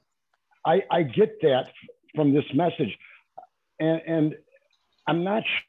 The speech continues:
sure that here it's, it's, it's, I'm not trying to obtain it or grab it, um, or, or have it. Uh, uh, it's, it's just a, it's a flow. It's there. It's there. And when I can release, when I can release, as I did with the,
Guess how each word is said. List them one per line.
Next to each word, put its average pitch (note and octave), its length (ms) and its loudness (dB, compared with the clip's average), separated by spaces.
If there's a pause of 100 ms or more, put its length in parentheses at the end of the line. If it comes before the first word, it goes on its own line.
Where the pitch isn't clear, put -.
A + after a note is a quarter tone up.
(140)
sure F#3 340 4
that C#3+ 200 0
here C#3+ 180 -2
it's, C3 200 -4 (420)
it's, C#3+ 160 -4 (140)
it's, - 140 -8
I'm B2 120 -2
not G#3+ 140 0 (100)
trying G3 200 0
to D3 100 4
obtain C#3+ 400 -2
it B2 60 0
or G#2+ 100 -2
grab B2+ 420 -2
it, G#2 180 -6 (320)
um, A2+ 420 -6
or, A2+ 160 -6 (200)
or A#2 140 0
have B2+ 360 0
it. G2 120 -4 (500)
Uh, A2+ 180 -4 (300)
uh, A#2+ 100 0 (100)
it's, A#2+ 160 -2 (160)
it's C#3 160 -6
just G3 220 -2
a, F3+ 60 4
it's - 200 -4
a E3 80 0 (120)
flow. D#3 320 4
It's A#2+ 200 -12
there. E3+ 360 0 (260)
It's C3 160 -8
there. E3 160 2
And C#3 220 0
when F#3+ 100 0
I A3 120 0
can E3 220 -4
release, D#3 440 -2 (120)
when D3 200 -8
I A3 220 -6
can G3 200 -6
release, D#3 460 2
as C3+ 180 -2
I C3+ 80 -2
did B2+ 240 -2
with D3 140 0
the, A2 100 -6